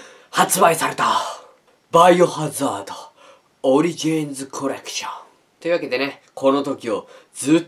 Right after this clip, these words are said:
と待っていました。バイオハザードゼロの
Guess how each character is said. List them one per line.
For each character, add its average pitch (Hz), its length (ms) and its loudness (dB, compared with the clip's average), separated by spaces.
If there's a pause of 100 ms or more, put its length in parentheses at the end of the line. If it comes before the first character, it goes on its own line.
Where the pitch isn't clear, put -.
と 139 180 0
待 135 220 2
っ - 20 -20
て - 140 -14
い 92 100 -12
ま 85 120 -14
し - 120 -20
た。 - 220 -20 (760)
バ 123 220 2
イ 123 140 -2
オ 117 80 2
ハ 107 240 -6
ザ 101 280 -8
ー - 20 -8
ド 95 220 -12 (160)
ゼ 113 180 -10
ロ 107 160 -6
の 78 200 -16